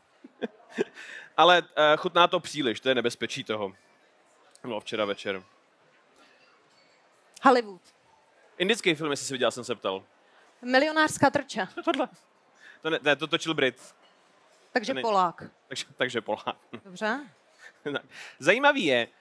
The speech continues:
Speaker 1: že Hollywood úplně na začátku neměl být tím centrem filmu, tím hegemonem, tak jak ho známe dnes.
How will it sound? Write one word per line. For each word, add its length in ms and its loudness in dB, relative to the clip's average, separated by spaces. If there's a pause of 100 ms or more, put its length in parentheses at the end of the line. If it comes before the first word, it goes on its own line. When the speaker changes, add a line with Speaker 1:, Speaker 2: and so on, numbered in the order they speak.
(320)
Speaker 1:
že 420 6
Hollywood 720 2 (1300)
úplně 360 2
na 100 4
začátku 580 2
neměl 380 2
být 240 -8
tím 200 -4
centrem 440 2
filmu, 400 0
tím 160 -2
hegemonem, 520 2
tak 160 2
jak 120 2
ho 80 -2
známe 360 4
dnes. 380 -2